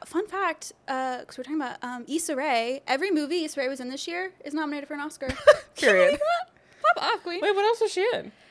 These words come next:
Speaker 1: Um, she was in American Fiction,
Speaker 2: Oh, okay.
Speaker 1: Barbie, and, oh, I don't remember the other one. I'm so sorry. Um, it'll come to me,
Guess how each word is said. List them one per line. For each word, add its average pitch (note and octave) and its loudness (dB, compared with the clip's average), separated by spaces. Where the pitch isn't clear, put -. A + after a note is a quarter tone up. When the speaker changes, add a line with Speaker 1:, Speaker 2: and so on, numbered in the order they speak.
Speaker 1:
Um, D#4 6
she - -2
was D#4 0
in C#4+ -2
American C4 -2
Fiction, E4 -2
Speaker 2:
Oh, A3 4
okay. G#3 0
Speaker 1:
Barbie, C4 0
and, A#3 -6
oh, F#3 -8
I A#2+ -4
don't E3+ -6
remember G#3 -12
the G#3 -6
other G3+ -8
one. - -12
I'm - -12
so - -16
sorry. - -12
Um, A3+ -4
it'll A3+ 0
come F3+ -8
to F3+ -14
me, F#3+ -10